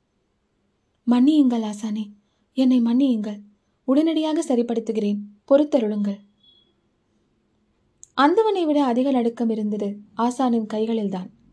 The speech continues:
காலத்தை கணித்தல் எளிதல்ல. கன நேரத்தில் எல்லாம் மாறிவிடும்.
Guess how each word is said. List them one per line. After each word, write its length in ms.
காலத்தை 480
கணித்தல் 480
எளிதல்ல. 520
கன 180
நேரத்தில் 460
எல்லாம் 320
மாறிவிடும். 420